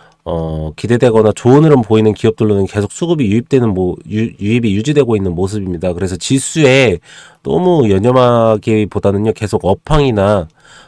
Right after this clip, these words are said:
어, 실적에 집중하는 방향으로 대응해 나가셔야 할 때고요. 코스닥 오후장 반등 나오길 기대하면서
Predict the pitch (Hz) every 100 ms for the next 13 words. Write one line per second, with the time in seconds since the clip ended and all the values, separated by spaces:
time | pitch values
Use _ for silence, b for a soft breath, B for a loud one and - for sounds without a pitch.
0 | b 85 85 87 - 175 - 139 127 139
1 | 151 156 _ b b - - 123 117 107
2 | - 98 98 95 - 104 107 90 92 98
3 | 98 95 101 104 123 120 104 107 123 -
4 | 185 190 - 123 95 120 147 120 107 101
5 | 101 117 117 104 98 - 107 101 98 95
6 | 127